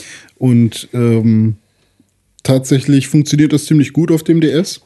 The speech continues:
Nintendo ist ja bekannt für, wir bringen irgendwie nur Spiele raus, bei denen die Steuerung auch einigermaßen funktioniert. <laughs> Auf, auf Handheld-Konsolen habe ich das Gefühl jedenfalls.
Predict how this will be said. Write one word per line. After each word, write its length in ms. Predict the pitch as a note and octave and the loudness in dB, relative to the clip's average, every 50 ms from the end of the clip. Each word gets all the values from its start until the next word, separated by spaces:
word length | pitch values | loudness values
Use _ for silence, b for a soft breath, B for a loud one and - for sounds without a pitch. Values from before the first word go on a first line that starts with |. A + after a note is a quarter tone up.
| - - | -6 -4
Nintendo 400 | A#2 A2+ G#2+ - C#3+ C#3 C3+ B2+ | -2 -2 0 0 2 2 2 0
ist 160 | A#2+ B2 - | -2 -2 -2
ja 80 | - B2 | -2 -2
bekannt 440 | A2 A#2+ - - C3+ C#3 C#3 C3+ | -2 -2 -2 -2 0 0 0 -2
für, 400 | - - C#3 C3 C3 C3 B2+ B2+ | 0 0 2 4 4 2 0 0
wir 120 | - B2+ A2 - _ _ - | -2 -4 -4 -6 _ _ -4
bringen 180 | B2 B2 B2+ | -2 0 0
irgendwie 540 | B2+ B2+ B2+ B2+ B2+ A#2+ B2+ B2 B2 B2 A#2+ B2 B B B B B B B B B B B B B - | 0 0 0 0 0 0 0 2 2 2 0 -4 B B B B B B B B B B B B B 0
nur 100 | C3 C3 | 0 0
Spiele 320 | - - - C#3 C3 C3 | 0 0 2 4 4 4
raus, 240 | A#2+ B2+ C3 B2+ B2+ | 4 2 2 2 0
bei 80 | C3+ | 0
denen 180 | B2+ A#2+ B2+ B2+ | 0 2 2 0
die 60 | B2 | 0
Steuerung 380 | A2+ - - B2+ C3 C3 C3 A2+ | 0 0 2 2 2 2 2 0
auch 160 | A2 G#2+ - | 0 -2 -2
einigermaßen 480 | A#2+ C#3 C#3 B2+ A#2+ A#2 A2+ A2 A2 G#2+ | -2 0 0 2 2 2 2 0 0 0
funktioniert. 480 | G#2+ A2 G2+ - A2 A2 A2 B2+ C3+ - b b b b b b b b b b b b b b _ - | -2 -2 -2 -2 -2 -2 -2 -4 -6 -10 b b b b b b b b b b b b b b _ -6
<laughs> 380 | - A2 - - - - - - | -6 -6 -6 -8 -14 -18 -12 -6
Auf, 260 | - B2 A#2 - - | -4 -4 -2 -2 -4
auf 260 | A#2 A#2 G2 - - - | -6 -6 -6 -8 -8 -4
Handheld-Konsolen 920 | G#2+ G2+ B2 A2+ G#2 - A2+ G#2 - - A#2+ A2 G#2 G#2 G#2+ G#2+ A2+ A#2+ A#2+ | -2 0 0 0 0 0 -2 -2 -2 0 0 0 0 0 0 0 0 0 -2
habe 120 | A2 G#2+ | -4 -4
ich 80 | - - | -6 -8
das 120 | A#2 G#2 | -8 -8
Gefühl 400 | - A2 - - C3 B2 A#2 A#2 | -8 -10 -4 -2 0 0 0 -2
jedenfalls. 560 | A#2+ A#2 A#2 A2+ - A2+ G#2+ A2+ C3+ - - | -4 -6 -6 -6 -4 -2 -2 -2 -4 -6 -12